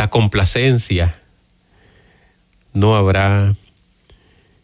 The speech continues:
recibido aquella consagración, aquel ofrecimiento el Padre, de las manos puras y santas de la Santísima Virgen. Casi que uno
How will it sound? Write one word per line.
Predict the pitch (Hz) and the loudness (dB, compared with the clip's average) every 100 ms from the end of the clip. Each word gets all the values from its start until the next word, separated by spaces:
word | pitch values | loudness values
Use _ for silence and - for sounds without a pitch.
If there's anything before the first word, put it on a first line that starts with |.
| _ _ | _ _
recibido | - - 101 - 95 113 120 113 127 | -6 -2 -2 0 -2 0 0 -2 -2
aquella | 104 87 101 107 | -6 -4 -2 -2
consagración, | 107 92 92 87 85 - 110 | 0 0 0 0 0 0 2
aquel | 101 - 104 | 2 0 0
ofrecimiento | 104 98 92 98 92 113 95 87 | 0 0 -2 0 0 2 0 0
el | 80 | -2
Padre, | 85 87 85 85 - _ _ - - - - | 0 0 0 -2 -6 _ _ -20 -20 -12 -6
de | 95 | 0
las | 92 | 2
manos | 90 95 101 92 | 2 2 0 0
puras | - 113 117 - | -2 -2 0 -2
y | |
santas | 98 107 107 101 87 | -2 0 0 0 -4
de | 85 | -4
la | 82 | -4
Santísima | - 87 - 90 - 87 | -2 -4 -2 -4 0 2
Virgen. | 87 92 92 - 92 - _ _ _ - - - - _ _ _ _ _ _ _ _ _ _ - - _ _ - - _ _ _ _ _ _ _ _ _ _ _ _ _ _ _ _ _ _ | 2 2 -2 -4 -4 -6 _ _ _ -20 -20 -20 -20 _ _ _ _ _ _ _ _ _ _ -20 -20 _ _ -20 -20 _ _ _ _ _ _ _ _ _ _ _ _ _ _ _ _ _ _
Casi | - 117 151 | -4 -4 -4
que | 127 | -2
uno | 117 123 139 147 | 0 2 2 2